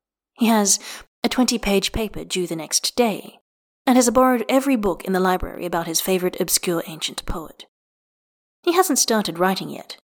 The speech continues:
of course, because what self-respecting literature major writes their papers in advance of the deadline, hmm?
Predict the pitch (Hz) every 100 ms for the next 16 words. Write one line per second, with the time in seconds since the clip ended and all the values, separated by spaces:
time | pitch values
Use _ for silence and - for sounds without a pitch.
0 | _ _ - 165 - 156 - - - -
1 | - - 202 233 233 208 - - 214 226
2 | - 214 202 190 - 196 - 180 185 -
3 | 185 175 180 180 175 175 - 175 180 175
4 | 165 170 160 170 165 - 190 196 202 -
5 | - - _ - 262